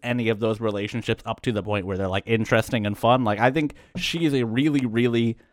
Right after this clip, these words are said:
enjoyable character to spend time with when she's having fun. Uh, and I think that that kind of, that clarified a lot of how I felt. 'Cause, like, I still, even after that, I was like, "Yeah, Steph is, like, fine. Ryan is fine." I feel that way at the end of this episode. There's nothing wrong with either of them,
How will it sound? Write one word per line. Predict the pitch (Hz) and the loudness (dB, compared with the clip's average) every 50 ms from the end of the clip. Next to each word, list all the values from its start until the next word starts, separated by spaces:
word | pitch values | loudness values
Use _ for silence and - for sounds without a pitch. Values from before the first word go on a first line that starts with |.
| _ _ _ _ _ _ - | _ _ _ _ _ _ -2
enjoyable | 123 120 117 113 - - 123 98 110 117 113 107 110 107 104 | -2 -2 -2 -2 -2 -2 0 2 2 2 2 2 0 0 -2
character | - - 107 107 113 113 - 123 110 | -2 -2 -2 -2 -2 -2 0 0 0
to | 107 | 0
spend | - - 113 104 90 87 | 0 0 0 0 0 -2
time | - - 95 98 110 | -6 -4 -4 -2 0
with | 120 139 160 160 - - - - | 0 0 -2 -2 -6 -12 -16 -10
when | 170 113 107 | -6 -6 -4
she's | 104 - 101 - | -4 -4 -6 -6
having | - 95 92 98 95 90 | -6 -8 -8 -8 -8 -6
fun. | - 104 104 123 180 208 180 147 - _ _ _ _ _ _ _ _ _ _ _ _ - - | -4 -2 -2 -2 -2 -4 -8 -12 -14 _ _ _ _ _ _ _ _ _ _ _ _ -14 -8
Uh, | - 113 98 90 85 - | -4 -4 -4 -4 -4 -4
and | 110 107 101 | -4 -4 -4
I | 101 | -4
think | 98 117 107 101 - | -4 -4 -6 -6 -4
that | - 101 - | -6 -2 0
that | 117 104 98 - | 2 0 0 0
kind | - 120 107 104 98 | -4 -4 -4 -2 -2
of, | 101 92 92 - - - _ _ _ _ _ _ _ _ _ _ _ _ _ _ _ _ _ _ - | -2 -4 -6 -8 -14 -20 _ _ _ _ _ _ _ _ _ _ _ _ _ _ _ _ _ _ -4
that | 131 165 156 - | -2 -2 -2 -2
clarified | - - - 165 170 170 165 151 - 156 156 156 139 123 | -2 0 4 4 6 6 4 4 2 0 0 2 2 2
a | |
lot | 117 113 110 101 104 110 | 0 0 -2 -2 -2 -4
of | 110 92 | -4 -4
how | - 113 104 | -2 -2 -2
I | 101 95 | -2 -2
felt. | - - 104 98 95 - | -4 -6 -6 -6 -6 -8
'Cause, | - 123 123 | -10 -10 -8
like, | 127 143 - 190 | -8 -6 -6 -6
I | 214 | -6
still, | 196 - - 214 208 160 139 135 139 - - | -6 -4 0 2 2 2 2 0 -2 -2 -4
even | 208 220 185 160 | -2 0 2 2
after | 147 127 - - 113 | 2 2 2 2 2
that, | 110 107 104 104 | 4 4 4 4
I | |
was | 101 110 | 2 0
like, | 117 135 - - | -2 -4 -4 -2
"Yeah, | 233 226 | -2 -2
Steph | - - - 269 254 226 - | -2 0 2 2 2 4 2
is, | 214 190 | 0 -2
like, | 180 135 110 - - 95 | -2 -4 -6 -6 -8 -12
fine. | - - - 82 90 95 107 120 147 175 185 170 160 - - - - _ _ _ | -14 -12 -8 -4 -2 -2 -2 -2 -2 -4 -6 -8 -10 -14 -20 -20 -20 _ _ _
Ryan | - - 113 117 143 156 151 143 | -6 -4 -2 0 0 -2 -2 -4
is | 127 - | -6 -8
fine." | - - 104 92 92 113 120 117 101 | -6 -6 -4 -4 -2 -2 -4 -2 -4
I | 101 | -4
feel | - - 117 110 | -4 -2 -2 0
that | 110 104 | 2 2
way | 107 104 | 2 0
at | 101 | 0
the | - 95 98 | 0 -2 -2
end | 104 107 | 0 0
of | 117 113 | 0 0
this | 107 - | 0 -2
episode. | 123 110 113 - - 127 127 120 | -4 -6 -6 -4 -2 -2 -2 -2
There's | 101 104 101 135 | -2 -4 -2 -2
nothing | 131 110 117 107 101 | -2 -2 -2 -4 -4
wrong | 98 92 90 98 113 120 | -4 -2 -2 0 0 0
with | 123 120 - | 0 0 2
either | 123 127 135 131 135 135 | 2 2 4 4 4 2
of | 123 127 | 2 2
them, | 135 135 139 143 | 0 0 -2 -4